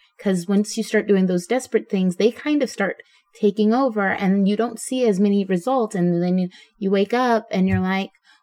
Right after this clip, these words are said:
"Well, I haven't done this, I haven't done that." And it's like, no, because you were too busy not trusting yourself and not trusting that mission that you have in the world.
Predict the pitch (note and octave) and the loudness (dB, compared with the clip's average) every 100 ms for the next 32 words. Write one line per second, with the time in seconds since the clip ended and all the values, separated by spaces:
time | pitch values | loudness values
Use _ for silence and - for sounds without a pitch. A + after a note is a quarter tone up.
0 | _ G#3+ G#3 A3+ G3+ A3+ A3+ A#3+ A#3 A#3 | _ 0 2 0 -2 -2 -2 0 0 2
1 | D4 C#4+ - G3 G3 G#3 - G#3+ G#3 G#3+ | 2 0 -2 -6 -4 -6 -2 0 0 0
2 | C#4 C4+ - G#3 F#3 - G3 - C4 D#4 | -2 -4 -6 -6 -6 -10 -10 -8 -6 -4
3 | F4 A#3 G#3+ G3+ G#3+ G#3 A3+ G#3 A3 A3+ | -2 -2 -2 2 0 2 -2 2 2 2
4 | A#3 G#3+ G#3+ _ _ _ _ _ _ G#3+ | -2 -2 -6 _ _ _ _ _ _ 2
5 | F3+ - - C4+ D4 - A#3 G3 F#3+ G#3+ | 2 -2 -6 -6 -4 0 2 2 -2 0
6 | A#3 A3 G3+ F#3 G3+ - - B3+ - B3+ | 2 2 0 -4 -2 -6 -8 -10 -8 -4
7 | A3+ G#3 G#3 _ _ _ _ _ A3 - | -2 -2 -6 _ _ _ _ _ -2 0
8 | A3+ B3 A#3+ G#3+ - G#3 A3 G#3+ A#3 C#4 | -2 0 0 0 0 -2 -2 0 0 0
9 | A#3+ G#3 G#3+ G3+ - _ _ _ A3 A3 | -2 -6 -8 -12 -20 _ _ _ -2 -2
10 | G#3+ A#3 A#3 - - | -2 -4 -4 -6 -12